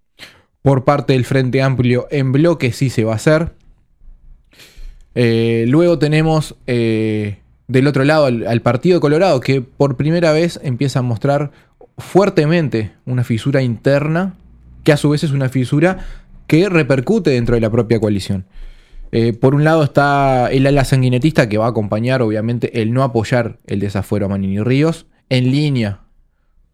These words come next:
con, con el Partido Nacional y con, y con Cabildo Abierto. Y por otro lado, se da la sorpresa de que Ciudadanos, el, el sector que era liderado por Talvi, que hoy por hoy es parte, eh, liderado por Daniel Peña,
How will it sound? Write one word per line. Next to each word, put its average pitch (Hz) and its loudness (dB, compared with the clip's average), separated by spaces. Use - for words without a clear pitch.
con, 104 -6
con 113 -2
el 104 -4
Partido 113 -2
Nacional 117 0
y - -4
con, 101 -6
y 110 -6
con 117 -2
Cabildo 110 0
Abierto. 170 0
Y 202 2
por 196 2
otro 202 0
lado, 196 0
se - -2
da 147 2
la 156 0
sorpresa 147 0
de 147 -2
que 147 -2
Ciudadanos, 127 0
el, 101 -4
el 110 -2
sector 117 -2
que 120 -2
era 117 2
liderado 110 0
por 107 -4
Talvi, 139 0
que 127 -8
hoy 117 -2
por 113 -2
hoy 120 0
es 117 -6
parte, 110 -4
eh, 101 -2
liderado 117 2
por 107 -2
Daniel 113 0
Peña, 139 -2